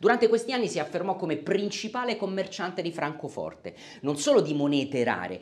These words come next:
ma anche di oggetti di antiquariato. L'impero crebbe ulteriormente con la rivoluzione francese, quando a Mayer fu affidato il compito di gestire i pagamenti dalla Gran Bretagna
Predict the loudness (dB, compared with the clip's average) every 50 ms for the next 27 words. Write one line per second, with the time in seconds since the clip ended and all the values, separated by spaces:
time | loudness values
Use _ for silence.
0 | -12 -8 -4 -2 -2 -2 -2 -2 -4 -4 -2 -2 0 2 4 4 4 4 2 0
1 | 0 0 -2 -4 -8 -12 -12 -12 -10 -10 -10 -8 -6 -4 -4 -4 -4 -4 -8 -8
2 | -4 -2 -2 -2 -2 -2 -6 -6 -8 -10 -14 -16 -16 -18 -20 _ -20 -20 -16 -4
3 | 0 0 2 4 6 4 4 4 2 0 0 2 4 4 2 2 2 0 0 0
4 | 2 2 2 2 2 0 0 2 2 0 0 0 0 0 0 -2 -4 -2 0 0
5 | 0 0 -2 -4 -6 -6 -6 -6 -4 -4 -4 -4 -6 -6 -4 -4 -2 -2 -2 -2
6 | -2 -2 -2 -2 -4 -4 -2 -2 0 0 2 0 0 0 0 -2 0 0 0 0
7 | -2 -2 0 2 2 2 2 0 -6 -2 0 0 2 2 0 -2 -2 -2 -4 -4
8 | -4 -4 -4 -2 -2 -2 -4 -4 -6 -8 -14 -10 -2 0 2 2 2 0 -6 -6
9 | -6 -6 -4 -6 -8 -10 -12 -18 -12 -6 -4 -2 2 4 4 4 6 4 2 2
10 | 2 -2 -2 -6 -6 -4 0 0 2 2 0 -2 -4 -4 -2 2 2 4 4 4
11 | 2 2 0 -2 -2 -2 -2 0 0 0 0 0 -2 -4 -6 -6